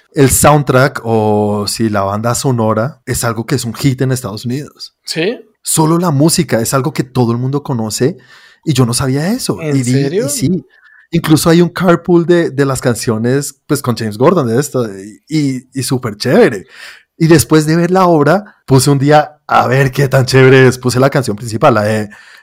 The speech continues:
Speaker 2: I Am
Speaker 1: eh,
Speaker 2: Hamilton.
Speaker 1: I Am Hamilton, la primera.
Speaker 2: Sí.
Speaker 1: Y sí, es muy chévere. Solo escuchar la canción es muy chévere. Obviamente no sé cómo funcione si uno la oye antes de ver la obra. En mi caso, pues yo vi la obra primero, o el especial de Disney,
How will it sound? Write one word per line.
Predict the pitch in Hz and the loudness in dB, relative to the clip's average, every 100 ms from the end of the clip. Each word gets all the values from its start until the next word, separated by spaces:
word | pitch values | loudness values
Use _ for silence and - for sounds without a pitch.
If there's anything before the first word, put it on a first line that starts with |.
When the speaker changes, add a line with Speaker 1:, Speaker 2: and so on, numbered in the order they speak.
| 165 | -2
Speaker 2:
I | 151 | 4
Am | 123 | 4
Speaker 1:
eh, | 120 | 4
Speaker 2:
Hamilton. | 160 170 160 190 196 _ _ _ | 2 0 -6 -8 -10 _ _ _
Speaker 1:
I | - 131 | 2 2
Am | 135 | 2
Hamilton, | 123 135 143 156 214 | 2 2 2 2 2
la | 151 | 2
primera. | 120 104 120 240 - | 0 -4 -4 -6 -8
Speaker 2:
Sí. | - - 135 127 _ | -16 -8 -8 -10 _
Speaker 1:
Y | - | 2
sí, | 151 143 147 | 2 4 4
es | 175 | 4
muy | 147 | 2
chévere. | 135 135 185 147 | 0 4 2 2
Solo | - - 175 | -2 2 4
escuchar | 208 - - | 4 2 0
la | 147 | 0
canción | 170 156 165 254 - _ - | 0 2 2 0 -8 _ -4
es | 127 | 0
muy | 123 | 0
chévere. | 113 139 113 - _ _ | 0 0 -2 -6 _ _
Obviamente | 156 180 180 180 180 | 2 4 4 0 0
no | 170 | -2
sé | 160 165 160 151 _ | -4 -2 -2 -4 _
cómo | 147 147 | -10 -8
funcione | 151 135 113 107 | -8 -8 -8 -8
si | - 127 | -6 -4
uno | 104 107 | -4 -2
la | 117 | 0
oye | 104 104 101 | 0 -2 -4
antes | 104 104 110 | -4 -4 -4
de | 110 | -4
ver | 98 | -4
la | 101 | -8
obra. | 95 - _ _ _ _ _ | -10 -14 _ _ _ _ _
En | 135 | -2
mi | 127 | -2
caso, | 123 98 | -2 -6
pues | 110 117 | -4 -2
yo | 104 | -2
vi | 104 | -4
la | 101 | -2
obra | 110 117 | -2 -2
primero, | 151 135 117 156 _ _ - | 0 2 2 0 _ _ 2
o | 139 120 - | 4 4 2
el | 120 | -2
especial | 120 - 101 98 | -2 -4 -8 -6
de | 104 | 0
Disney, | 123 120 123 | 0 0 -6